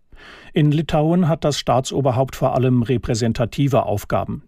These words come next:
Der Präsident ist aber auch Oberbefehlshaber der Streitkräfte.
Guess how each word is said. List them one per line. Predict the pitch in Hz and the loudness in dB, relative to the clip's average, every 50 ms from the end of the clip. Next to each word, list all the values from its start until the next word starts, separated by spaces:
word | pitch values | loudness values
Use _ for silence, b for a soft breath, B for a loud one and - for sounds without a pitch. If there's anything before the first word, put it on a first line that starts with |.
| - | -10
Der | 127 131 | -8 -8
Präsident | - - - 107 107 120 101 117 123 156 156 - | -6 -4 -4 -2 -2 0 0 2 0 0 0 -2
ist | - 131 - - - | -4 -4 -4 -4 -4
aber | - 98 110 107 - - | -2 0 0 0 0 2
auch | 113 117 151 170 - - - - | 0 0 0 0 -4 -8 -4 0
Oberbefehlshaber | - 127 117 127 123 113 127 120 - - 131 123 - - - 117 113 120 123 120 | 0 2 2 2 0 0 0 -2 -2 -2 -2 -2 -2 -2 0 0 0 0 0 0
der | 131 131 | 0 -2
Streitkräfte. | - - - 139 143 143 - - - - - - - - | -2 -2 0 0 0 0 0 -2 -4 -4 -4 -6 -12 -14